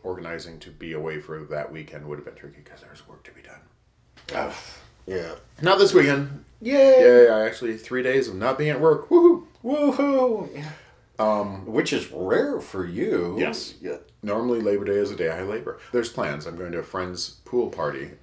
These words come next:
Speaker 1: so that'll be nice. And that'll come up in the crafting thing, 'cause I have things to talk about for crafting.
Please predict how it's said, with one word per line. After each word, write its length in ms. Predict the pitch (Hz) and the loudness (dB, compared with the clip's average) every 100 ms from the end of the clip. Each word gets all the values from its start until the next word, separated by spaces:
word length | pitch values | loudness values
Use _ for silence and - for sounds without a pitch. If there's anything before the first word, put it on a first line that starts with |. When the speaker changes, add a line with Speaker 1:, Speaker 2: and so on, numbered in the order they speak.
| _ | _
Speaker 1:
so 420 | - 80 78 78 | -10 -6 -6 -8
that'll 160 | 85 80 | -8 -10
be 60 | 78 | -10
nice. 360 | 71 73 - - - | -12 -12 -16 -20 -20
And 340 | 69 65 73 _ - - | -20 -20 -20 _ -20 -4
that'll 160 | 123 | -2
come 160 | 127 160 | -2 -2
up 140 | 147 | -4
in 60 | 147 | -6
the 60 | 135 | -10
crafting 600 | - 110 127 73 69 67 | -6 -6 -6 -10 -16 -14
thing, 220 | - - | -14 -14
'cause 180 | - 73 | -18 -14
I 80 | 98 | -12
have 140 | - | -12
things 280 | - 113 110 | -12 -14 -14
to 60 | - | -14
talk 180 | 104 120 | -14 -10
about 180 | - | -12
for 80 | - | -14
crafting. 520 | 92 - 92 - - | -18 -14 -14 -14 -18